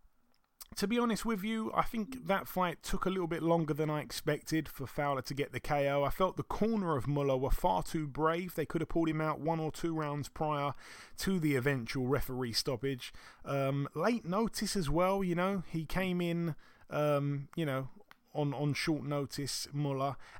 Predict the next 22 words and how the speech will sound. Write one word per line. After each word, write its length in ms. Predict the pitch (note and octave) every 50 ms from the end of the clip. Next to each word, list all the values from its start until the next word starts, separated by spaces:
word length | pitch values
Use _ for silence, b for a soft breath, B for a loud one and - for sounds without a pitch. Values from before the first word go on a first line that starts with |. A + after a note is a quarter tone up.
| B -
and 300 | C#3+ D3+ D#3+ D#3 D3+ -
his 220 | - - E3+ C3 B2+
last 420 | D#3+ E3+ F#3 F#3+ F#3+ D#3+ - -
real 340 | C#3 C#3+ D#3+ E3 D#3+ D#3 C#3+
kind 380 | C3+ - - D3+ D3+ C#3+ C#3 C3+
of 280 | C3 B2 A2+ - - - - - - - - - -
top-level 540 | - - F#3+ F3+ - - D3+ D#3 C#3+ C#3+ C3+
fight 320 | - - - E3 D#3 C3 A#2
was 100 | B2+ -
down 280 | - D3 C#3 C#3 C3
at 80 | A#2 G#2+
one 340 | B2 B2+ C3 C3 C3 C3 A#2
forty, 500 | - - D3+ D3 D3+ C#3+ - - B2 G#2+
and 100 | G#2+ A2
he 100 | C3 B2+
was 160 | B2+ A#2+ C3+
up 160 | B2 - -
at 60 | -
one 200 | C3 C3+ C3 B2
fifty-four 560 | A2+ - C3 - - A#2+ G#2+ - D3 C#3 C3
for 140 | A#2 - B2
that. 280 | A2+ A#2+ A#2+ A#2 A#2+